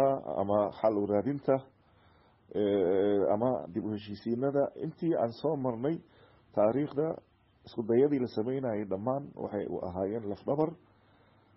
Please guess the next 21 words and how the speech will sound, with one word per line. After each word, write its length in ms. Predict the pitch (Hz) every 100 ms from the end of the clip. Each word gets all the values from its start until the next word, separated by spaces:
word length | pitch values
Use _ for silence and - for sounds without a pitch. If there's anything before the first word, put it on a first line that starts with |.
| _ _ -
Haddaad 280 | 95 113 90
eegtid 400 | 110 110 160 175 - -
Ethiopia 500 | 90 120 120 127 131
sagaashameeyadii 840 | 123 95 95 95 104 110 131 139 139 - _ -
dowladdii 300 | 101 110 110
lagu 140 | 117 143
soo 140 | 120
dhisayay 440 | 123 - 120 120 131 143 -
ee 100 | 107
la 120 | 117
rabay, 260 | 110 123 151 - - _ - - _ -
eh, 400 | 107 107 110 107
waxay 300 | 90 110 117 117
ka 140 | 131
suuroobi 380 | - 117 127 120
weyday, 340 | 107 110 135 131 53
laba 240 | 95 110 135 -
way 140 | - 101
ka 120 | 120
maqnaayeen 420 | 101 98 101 117
meesha. 260 | 120 135 151